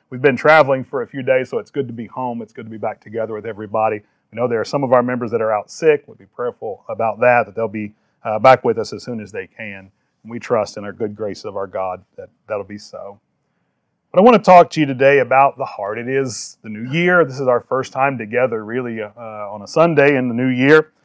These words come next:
It's a good time to be reflecting, thinking about where we are before the Lord and where is our heart before God. This is a question I find myself asking often. It's a bit fitting that recently in Acts chapter eight, we've come across the,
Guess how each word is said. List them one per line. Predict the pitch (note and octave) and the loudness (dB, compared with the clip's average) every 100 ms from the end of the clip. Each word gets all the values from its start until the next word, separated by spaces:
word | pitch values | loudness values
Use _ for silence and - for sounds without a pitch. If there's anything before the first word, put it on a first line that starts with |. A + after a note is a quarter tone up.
| _ | _
It's | - | -4
a | |
good | D#3 D3+ | 0 2
time | D#3+ E3 | 4 2
to | D3+ | 2
be | C#3+ E3+ E3 | 0 0 0
reflecting, | D#3+ F3 - F#3 - F#2+ _ _ _ | 0 0 6 4 4 -8 _ _ _
thinking | - C#3 C#3+ C3+ | -8 -6 -2 0
about | B2 C3+ C3+ A#2+ A#2 A2+ A2+ | 6 6 6 4 -16 -20 -8
where | C3+ D3 | 0 0
we | D#3 C#3+ | 2 4
are | C#3 C3 | 6 4
before | A2+ - C3 | 0 -10 -8
the | B2 | -6
Lord | B2 E3 F3 D#3+ _ _ _ - | 0 4 4 2 _ _ _ -12
and | D3+ | 0
where | F3+ G3 | 4 6
is | F3 F3 D#3 | 6 6 6
our | D3 D3 - _ | 4 4 0 _
heart | - A3+ C#3+ G2 _ _ _ _ - | -2 4 4 2 _ _ _ _ -20
before | B2+ C3+ B2+ | -16 -6 -6
God. | A#2 C3+ D3 | 0 2 0
This | C3+ | -4
is | A#2 | -8
a | |
question | - C#3+ - | -4 -4 -4
I | A#2+ | -12
find | - C#3 B2 | -6 -6 -4
myself | B2 - B2+ B2 _ - | -6 -4 -4 -4 _ -4
asking | C3+ C3+ - A2 | -2 -2 -4 -2
often. | B2+ D3+ D#3 C#3+ D3 _ _ | 4 4 4 -8 -10 _ _
It's | - | -8
a | D#3+ | 2
bit | D#3+ - | 2 4
fitting | F3 E3+ D3+ | 4 4 4
that | C3 | 0
recently | B2+ D#3 D#3 C3+ C#3+ C3 | 0 -4 -4 -6 -4 -4
in | B2 A#2 - _ - | -4 -8 -12 _ 0
Acts | D3 - | 0 2
chapter | E3 C#3 C3+ D#3+ | 2 2 0 0
eight, | F3+ C#3+ | 0 -2
we've | D#3 C3+ _ | -8 -8 _
come | E3+ F#3 | -2 0
across | C#3+ E3 E3+ - | 2 4 6 4
the, | - C#3 C3+ C3 | 0 -2 0 -2